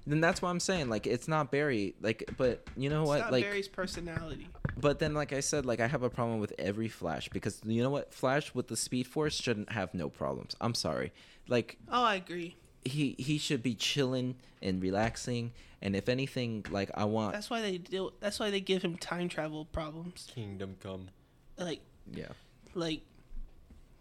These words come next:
Speaker 2: w-, beyond, like, they give, like, in comics now, they give him time travel and, like, s-, not supernatural, like,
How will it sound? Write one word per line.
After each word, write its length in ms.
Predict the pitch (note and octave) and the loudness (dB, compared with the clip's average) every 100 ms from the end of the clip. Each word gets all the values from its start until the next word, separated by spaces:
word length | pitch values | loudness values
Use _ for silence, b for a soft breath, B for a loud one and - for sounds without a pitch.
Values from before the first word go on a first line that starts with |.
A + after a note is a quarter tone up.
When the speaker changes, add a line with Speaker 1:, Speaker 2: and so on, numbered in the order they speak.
| - F#3 | -14 -4
Speaker 2:
w-, 220 | F3+ F#3+ - - - | 2 2 0 -14 -6
beyond, 600 | F#3+ G3 G3 F#3+ F#3 - - | 4 6 8 6 2 -2 -2
like, 200 | F3 D#3 - - - | -2 -2 -8 -14 -2
they 120 | F3+ | 2
give, 220 | F#3 F#3 - | 6 4 4
like, 160 | F3+ F3 | 0 2
in 80 | E3+ | 0
comics 400 | - F#3 E3 - | 2 2 2 2
now, 140 | E3 | 0
they 100 | E3 | 0
give 240 | F3 E3+ E3+ | 4 4 4
him 120 | D#3+ | 2
time 300 | - F3+ F3 | 0 0 0
travel 460 | - E3+ E3+ D#3+ - | 0 -2 -2 -6 -6
and, 220 | E3 E3 | -6 -4
like, 200 | E3+ - - b b b b b - | -6 -10 -16 b b b b b -8
s-, 220 | - - | -6 -4
not 200 | A3 G#3+ | 0 0
supernatural, 680 | - F3+ F3 E3+ F3 - E3+ | 2 0 0 -2 -4 -4 -6
like, 200 | D#3 - | -6 -10